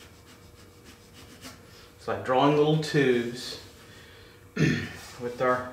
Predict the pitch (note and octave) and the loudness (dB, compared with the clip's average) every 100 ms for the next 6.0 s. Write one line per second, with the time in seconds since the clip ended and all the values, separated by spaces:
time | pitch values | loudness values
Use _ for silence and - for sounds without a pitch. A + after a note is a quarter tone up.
0 | - B2+ B2+ B2+ A#2+ B2 A#2 - - - | -6 -4 0 0 0 -2 -6 -12 -20 -20
1 | - - A#2+ B2 A#2+ C#3 B2+ C3 B2+ A#2 | -20 -12 -8 -6 -4 -2 2 2 2 -2
2 | - B2+ C#3+ D#3+ - - - - - - | 0 2 2 0 -6 -16 -20 -20 -20 -20
3 | - - - - - - - D3 D3 C3 | -20 -20 -20 -20 -20 -20 -4 2 2 2
4 | - C#3+ C3+ C#3+ C#3 - C3+ B2+ - C#3+ | -2 4 6 6 2 2 2 2 4 4
5 | C3 C#3 C#3 C3+ B2+ C3+ B2+ B2+ C3 C3 | 4 4 2 2 0 2 4 4 2 -2